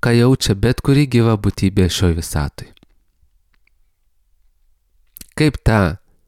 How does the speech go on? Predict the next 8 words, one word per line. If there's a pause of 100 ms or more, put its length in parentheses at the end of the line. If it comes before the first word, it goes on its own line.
(580)
sarvagija,
visa
žina-,
visa
žinystė? (1900)
Kas
tai
yra?